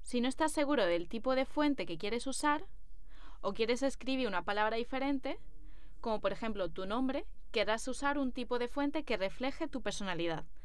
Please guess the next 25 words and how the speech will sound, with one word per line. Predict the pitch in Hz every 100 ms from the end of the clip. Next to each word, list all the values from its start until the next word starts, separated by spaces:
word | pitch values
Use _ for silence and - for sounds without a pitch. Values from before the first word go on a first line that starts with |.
| - - - - - -
o | 220
la | 202 185
palabra | 190 196 240
que | 214
estás | 190 180 180
escribiendo. | 185 - 262 330 277 170 - - - - - - - - - - - - - - - - - - - - - - - - - - - - - - - -
En | 240
la | 233
página | 233 339 269 202 170 -
Google | 220 254 285
Font | 285 311 226 - - - - - - - -
puedes | 277 277
encontrar | 269 277 254 269 269 302 -
tipos | - 262 262 262
de | 262
fuente | 277 277 262 269 -
muy | 214 214
bonitas. | 190 175 156 - - - - -
Google | 226 262 285
Font | 277 311 302 - - -
funciona | 240 226 269 269
de | 262
la | 208
siguiente | - 208 233 240
manera. | 226 170 156 170